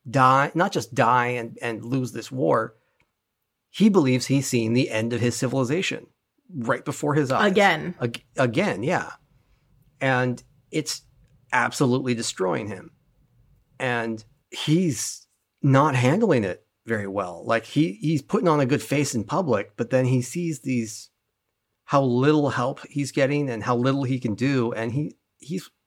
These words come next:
Speaker 1: having a rough time with it. And that scene where he just falls apart is,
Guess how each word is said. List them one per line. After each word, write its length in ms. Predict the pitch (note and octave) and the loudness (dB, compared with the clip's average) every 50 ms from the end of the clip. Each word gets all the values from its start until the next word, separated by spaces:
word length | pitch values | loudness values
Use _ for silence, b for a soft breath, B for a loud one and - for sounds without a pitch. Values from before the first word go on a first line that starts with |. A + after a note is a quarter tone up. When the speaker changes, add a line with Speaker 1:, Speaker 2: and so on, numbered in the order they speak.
| _ - | _ -12
Speaker 1:
having 260 | - - E3+ E3+ F3 | -6 -4 -2 0 0
a 40 | D#3 | 2
rough 220 | C#3+ C#3 D3 D3+ - | 2 2 2 2 2
time 200 | - C3+ D3 F#3 | 0 0 0 2
with 140 | F3+ C3+ G#2+ | 0 0 0
it. 100 | G2+ - | -2 -4
And 160 | - A#2 A#2+ | -4 -2 -2
that 160 | C3+ C#3 - - | -2 -4 -4 -8
scene 340 | - - G#3+ G#3+ F3+ D3+ | -8 -4 -2 0 0 0
where 120 | C3 B2+ B2+ | 0 0 -2
he 300 | A2+ C3 B2+ A#2+ A#2+ A#2 - _ _ _ _ _ _ _ _ _ _ _ _ _ _ | -2 -2 -2 -4 -4 -6 -10 _ _ _ _ _ _ _ _ _ _ _ _ _ _
just 460 | - - F3+ C#3 G#2+ - - - - - _ _ _ _ _ _ _ _ _ _ _ _ - A3+ G#3+ - | -4 -2 -2 -2 -2 -6 -12 -16 -20 -20 _ _ _ _ _ _ _ _ _ _ _ _ -10 -10 -10 -10
falls 520 | - - - - - B2+ A#2 B2 C#3 B2 A#2 | -14 -20 -20 -8 -4 -2 0 0 0 -2 -4
apart 520 | - - - - D#3+ D3+ B2 - - - _ | -8 -12 -10 -6 -4 -4 -4 -4 -8 -12 _
is, 500 | - G#2+ G#2 F#2+ F#2+ F#2+ - - - - | -8 -6 -6 -6 -8 -10 -12 -14 -16 -20